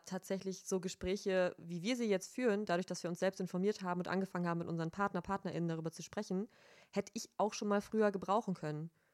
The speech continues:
Also das Emotionale, was dahinter steckt. Nicht nur, wie das funktioniert mit den Bienchen und den Blümchen und dem Körper und dem Sperma und der Vulva, wobei Vulva als Begriff ja auch schon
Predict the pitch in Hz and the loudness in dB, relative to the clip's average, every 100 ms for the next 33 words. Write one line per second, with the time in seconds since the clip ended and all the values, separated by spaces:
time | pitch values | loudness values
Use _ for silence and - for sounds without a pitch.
0 | _ _ - 185 180 185 190 185 - 196 | _ _ 0 2 2 2 2 2 4 6
1 | 247 180 170 160 156 156 - 156 - 196 | 6 6 2 -2 -2 -2 -4 -2 0 2
2 | 196 170 170 - 160 226 262 196 175 185 | 2 2 2 0 -2 2 2 2 0 0
3 | 185 175 165 160 214 277 175 190 170 165 | 0 0 0 0 -2 -2 -2 -2 -2 -2
4 | 160 185 196 175 165 165 - 180 180 165 | -2 0 0 0 -2 -4 -2 0 0 -2
5 | 165 156 151 - - 156 160 190 269 170 | -2 -2 -2 -6 -10 -16 -4 0 0 0
6 | 156 156 151 233 196 165 180 175 - 165 | 0 2 4 4 2 0 -6 -8 -6 -6
7 | 156 - 165 | -6 -6 -6